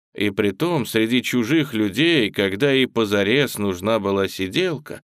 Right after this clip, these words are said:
а средства не позволяли ни одной лишней траты. Однако вот ведь она выжила,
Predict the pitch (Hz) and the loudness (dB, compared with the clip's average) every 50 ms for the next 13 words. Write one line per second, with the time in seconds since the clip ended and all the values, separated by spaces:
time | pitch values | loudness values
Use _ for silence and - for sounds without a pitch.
0 | _ _ _ _ _ - 135 139 - - - 143 151 185 185 156 151 - - 110 | _ _ _ _ _ 2 2 2 2 2 0 2 4 4 2 2 0 -2 -2 0
1 | 110 113 113 110 - 113 107 101 104 101 104 104 123 160 175 165 143 113 107 101 | 2 2 0 0 0 -2 -2 0 2 2 2 2 2 2 2 2 2 2 2 2
2 | 101 98 98 98 95 90 113 160 170 165 147 107 107 135 156 147 - - 120 123 | 2 2 2 2 0 -2 -4 -2 -2 0 0 0 0 0 -2 -2 -4 -4 -4 -4
3 | 120 120 - 98 90 90 87 85 82 - _ - - - - _ _ _ _ _ | -4 -4 -4 -2 0 0 0 0 -2 -4 _ -14 -14 -14 -14 _ _ _ _ _
4 | - - - - - - - 101 95 87 95 98 95 - 98 95 95 98 92 104 | -20 -20 -20 -20 -20 -12 -4 -4 -4 -2 -2 -4 -2 0 0 0 0 0 -2 -2
5 | 101 95 - 110 120 127 127 123 143 180 202 190 - - 78 62 52 - - | -4 -2 -2 -2 -2 -2 -2 -2 -4 -4 -4 -4 -6 -8 -10 -10 -12 -16 -20